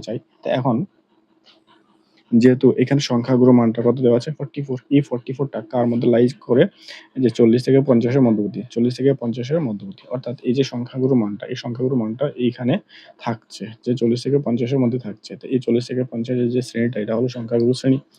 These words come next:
আর সংখ্যাগুরু শ্রেণীর যে পরিসংখ্যাটা, এটা হলো সর্বোচ্চ পরিসংখ্যা, সর্বোচ্চ পরিসংখ্যা। তার সমাধানের মধ্যে যদি আমি দেখি, সমাধানের মধ্যে, সমাধানটা যদি দেখি, সমাধানটা কি হবে?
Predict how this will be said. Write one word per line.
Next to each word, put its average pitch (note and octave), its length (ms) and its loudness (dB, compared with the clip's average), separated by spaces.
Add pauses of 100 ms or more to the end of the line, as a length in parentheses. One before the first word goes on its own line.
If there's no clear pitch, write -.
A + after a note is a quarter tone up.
(320)
আর A2 80 0 (100)
সংখ্যাগুরু C3 440 2
শ্রেণীর B2 240 2
যে A#2+ 120 0
পরিসংখ্যাটা, C3 460 -2
এটা A#2 100 -6
হলো B2+ 160 -2
সর্বোচ্চ A#2+ 260 -10 (120)
পরিসংখ্যা, C#3 380 4 (440)
সর্বোচ্চ C3 280 6 (120)
পরিসংখ্যা। A2+ 400 0
তার - 160 -10
সমাধানের B2+ 440 2
মধ্যে A2+ 280 -2
যদি B2+ 200 -2
আমি A#2 180 -4
দেখি, - 200 -8 (160)
সমাধানের B2 600 -4
মধ্যে, G#2+ 320 -8 (880)
সমাধানটা B2+ 580 2 (160)
যদি A#2 160 4 (100)
দেখি, A2 180 0 (140)
সমাধানটা A2+ 440 -2
কি C3+ 160 -2
হবে? B2+ 140 2